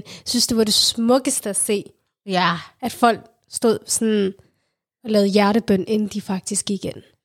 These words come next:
Speaker 2: Det er præcis.
Speaker 1: Det var smukt.
Speaker 2: Det var vir-, altså, det, det, det var så smukt.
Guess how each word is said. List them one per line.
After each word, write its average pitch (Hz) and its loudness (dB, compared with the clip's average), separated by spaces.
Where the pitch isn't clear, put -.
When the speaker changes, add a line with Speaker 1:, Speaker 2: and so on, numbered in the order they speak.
Speaker 2:
Det 196 -10
er 190 -12
præcis. - -14
Speaker 1:
Det 247 -6
var - 2
smukt. - -10
Speaker 2:
Det 247 4
var 220 4
vir-, 247 0
altså, 226 0
det, 302 0
det, 285 0
det 269 -2
var 277 -4
så 285 -8
smukt. - -8